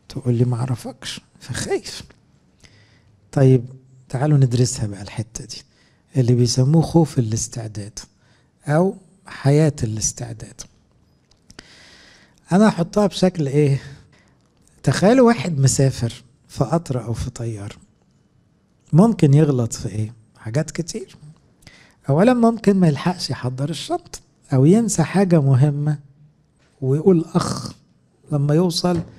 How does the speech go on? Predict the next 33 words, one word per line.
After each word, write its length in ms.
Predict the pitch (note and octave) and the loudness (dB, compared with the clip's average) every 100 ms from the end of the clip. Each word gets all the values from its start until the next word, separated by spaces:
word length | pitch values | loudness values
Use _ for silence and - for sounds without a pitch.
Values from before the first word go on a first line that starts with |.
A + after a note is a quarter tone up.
| - _ - | -20 _ -2
"ده 100 | E3 | 2
أنا 140 | F3 | 4
ما 120 | D3+ C#3+ | 2 2
جبتش 520 | D#3+ - D#3+ C3+ C#3 | 0 0 -2 -2 -2
إيه؟ 360 | C3 D3 C3 - | 2 4 2 2
بيجامة، 540 | C3 C3 D3+ C#3+ C#3+ C#3 - - _ - | 2 4 4 2 0 0 -10 -20 _ -6
ما 100 | D3 | -2
جبتش 500 | C#3 D3 C#3+ C#3 - | 0 0 -2 -4 -2
مش 160 | C3+ C3+ | -2 0
عارف 380 | C3+ B2+ B2+ - | 0 0 0 0
إيه". 280 | C#3 C3 A2+ - - - - - _ - | 4 4 2 -6 -8 -20 -20 -20 _ 0
يتضايق 560 | F3 A3 A#3+ G3+ F3+ | 4 4 4 2 2
ويتعكنن. 640 | F3+ F3+ F3+ - E3+ C#3 E3 - | 0 2 -4 -2 -2 -2 -4 -10
يبقى 180 | B2 C3 | -8 0
واحدة 300 | G#3 - D#3+ | 0 0 0
من 180 | D3 C#3+ | 0 0
أخطاء 560 | - A2 - - E3 - - | 0 -2 -2 0 0 -2 -8
السفر 520 | A#2 - F3 E3+ D#3+ C3+ | -4 -2 -2 -4 -6 -6
العمومي، 580 | A#2+ B2+ D3+ F3+ F#3 - _ - | -6 -4 -2 -4 -4 -14 _ -2
ما 80 | C3 | 0
هو 40 | |
ده 200 | C3 D#3 | 2 2
السما 360 | C#3+ - F#3+ F3+ | 2 0 2 4
دي 100 | D#3 | 2
سفر. 500 | C#3+ B2 - - - _ _ - | 0 -4 -8 -16 -20 _ _ -10
العمر 340 | B2 D#3+ D#3 | -4 0 0
ده 120 | C#3 | 0
لما 220 | C#3 C#3 C3 | -2 0 0
بيخلص 460 | D#3 E3+ F3+ F#3+ | 0 0 0 0
بنقول: 360 | E3 D3+ F3 F#3 | 0 0 0 0
"سافر"، 480 | G#3+ A3 - C3+ C3 | 2 2 2 -2 -2
مش 180 | C#3 - | -6 -6
كده؟ 200 | F4+ | -8